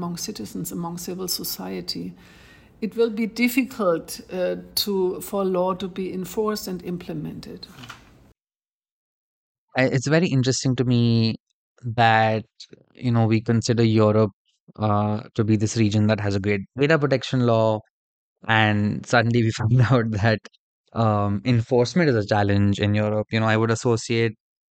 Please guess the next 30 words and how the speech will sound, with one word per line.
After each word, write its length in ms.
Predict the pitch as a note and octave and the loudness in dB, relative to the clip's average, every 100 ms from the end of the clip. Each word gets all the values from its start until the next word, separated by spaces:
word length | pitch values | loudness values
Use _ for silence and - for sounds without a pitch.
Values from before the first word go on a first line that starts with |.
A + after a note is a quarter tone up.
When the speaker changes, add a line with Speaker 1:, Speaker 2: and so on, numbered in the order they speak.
| _ _ _ _ _ - | _ _ _ _ _ -8
Speaker 2:
you 120 | A#2 | 0
know, 100 | A#2 | 2
being 180 | A#2+ A#2+ | 4 4
from 180 | C#3+ C3 | 4 4
<laughs> 40 | |
India, 140 | C3 | 6
I 20 | C3 | 4
would 120 | B2 | 4
associate 420 | B2 B2+ - B2+ - _ _ _ _ | 2 2 2 0 -2 _ _ _ _
that 240 | - A#2+ A#2 | 0 0 2
more 380 | A#2+ A2+ A2+ A2 | 0 2 2 2
to 120 | A2+ | 0
be 180 | G#2+ G#2+ | 0 0
from 220 | - G#2+ | -2 -2
here, 400 | G#2 C#3 F3+ E3+ | -2 0 2 2
where 260 | C#3+ B2 A#2+ | 2 0 0
traditionally, 680 | A#2+ A#2 - A2+ A2 A2+ - _ _ _ _ | -2 -4 -2 -2 -2 -2 -6 _ _ _ _
you 140 | - A2 | -6 -2
know, 60 | |
even 240 | A2+ A2 G#2+ | 0 0 0
the 120 | - | 0
I 140 | A2 | 0
T 200 | A2 B2 | 0 0
Act 480 | B2 A2 A2 _ - - _ _ A2+ | 2 2 0 _ -20 -20 _ _ -4
has 280 | G#2 A2+ | -2 -2
had 380 | G#2+ A2+ G#2+ G#2 | -2 0 2 0
enforcement 560 | G#2 G2 A2 G#2 A2+ G#2+ | -2 -6 -6 -6 -6 -6
challenges. 720 | G#2+ G#2 G#2 G#2 G#2 G#2 G2 | -6 -6 -6 -4 -4 -4 -6
There's 420 | G2+ G#2+ G#2 G2+ | -2 0 0 -2
the 280 | G2+ G#2+ G#2+ | -2 -2 -2